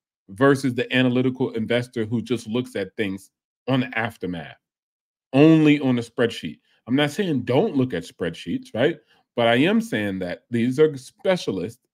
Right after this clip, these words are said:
people who are on the ground, breaking down a car, item for item. In that book, everything is there as far as prices are concerned, and they actually know how much it costs. But a lot of people are just talking out their rear end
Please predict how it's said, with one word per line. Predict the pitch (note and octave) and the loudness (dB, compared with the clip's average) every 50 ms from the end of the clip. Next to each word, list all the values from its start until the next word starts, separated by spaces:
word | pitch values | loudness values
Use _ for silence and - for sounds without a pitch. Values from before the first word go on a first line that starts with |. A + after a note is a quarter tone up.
| _ _ _ | _ _ _
people | - - C3+ B2+ D3 C#3 | -8 -8 -6 -2 -2 0
who | C#3+ D3 D3+ | 0 2 0
are | C#3+ C3 C3+ C#3 | 0 0 0 -2
on | D3 E3+ | -2 -2
the | E3+ | -2
ground, | D#3+ D#3 D3 C3 A#2+ A#2 A#2 A#2 - _ _ _ _ _ - | -2 0 0 0 2 0 -2 -4 -8 _ _ _ _ _ -18
breaking | E2+ F2+ F2+ A#2 B2 C#3+ D#3 D3+ F3+ E3+ | -10 -4 0 4 4 4 4 4 2 -2
down | F3 E3 D#3+ E3+ | -2 -2 -2 -4
a | F3 D3+ | -6 -6
car, | - - A#2 G#2 G#2 G#2 G#2+ - _ - | -6 -6 -4 -4 -4 -4 -6 -8 _ -8
item | G2 G2 G#2+ B2 D3+ D3+ | -4 -2 -2 0 -2 -2
for | - - - - | -2 -6 -2 0
item. | C3+ C#3 C3+ B2+ B2+ C3+ D#3+ - _ _ _ _ - | 2 2 2 2 0 -2 -4 -8 _ _ _ _ -6
In | - B2 C3 | -2 0 2
that | C#3 D#3+ E3+ E3 D#3+ - | 4 4 2 2 4 6
book, | D3+ D3 D3 D3 - _ _ _ _ - | 6 6 6 4 -2 _ _ _ _ -2
everything | A#2+ A2+ A2 B2 A#2 A#2+ D3+ D3+ E3 | -2 -2 0 -2 -4 -2 -2 -2 -2
is | F3 F#3 F#3+ | -2 0 2
there | E3+ C#3+ A#2+ A2 A#2+ D#3 D#3+ _ _ _ _ _ - | 2 4 4 4 2 -2 -6 _ _ _ _ _ -12
as | G#2+ A2 - | -12 -10 -8
far | - A2 G#2+ B2 | -4 -2 0 0
as | D3 C#3+ | 0 -2
prices | - - - E3 D#3 D3 D3+ C#3 B2 B2+ | -2 0 2 2 2 2 0 -4 -4 -2
are | A2 G#2+ | -2 -4
concerned, | - - G#2 G#2 - - G2+ G2 F#2 F#2 F#2 - _ _ _ _ _ - | -4 -6 -8 -8 -6 -6 -6 -4 -4 -6 -8 -12 _ _ _ _ _ -4
and | G#2 A2 | -2 0
they | C3+ F3+ - - - | 0 0 0 -2 -2
actually | B2 D3 C#3+ - - E3 E3 | -2 -2 -2 -4 -6 -6 -4
know | D#3+ A#2+ A#2+ B2+ C3 B2 | -4 -2 0 0 0 0
how | B2 B2 | 0 -2
much | A#2 A#2 A2+ A2+ - | -2 -2 -2 -4 -6
it | G#2 - | -10 -8
costs. | - A2+ F#2+ E2 C#2 - - _ _ _ _ _ _ _ _ | -6 -4 -4 -4 -6 -10 -18 _ _ _ _ _ _ _ _
But | - A2+ | -4 0
a | A#2+ | 2
lot | B2+ C#3 D3+ | 4 4 4
of | D#3 D#3 | 2 2
people | E3 E3+ E3+ D#3 C3+ | -2 -2 0 0 0
are | A#2+ | 0
just | A#2 A#2+ A#2 - - - | 0 -2 -4 -8 -10 -14
talking | - - A#2 A2+ A#2+ A#2+ D#3 D3 | -10 -6 -4 -2 -2 -2 -2 -2
out | C#3 C#3 C#3 C#3 | -2 -2 -2 -2
their | - F3+ E3+ | -2 -2 0
rear | D#3+ E3+ E3+ E3+ E3+ E3+ - - | 2 4 4 4 4 2 -2 -2
end | G#3 G#3 F#3+ D3+ G#2+ G2+ A2 A2 | 0 2 4 2 2 0 -2 -8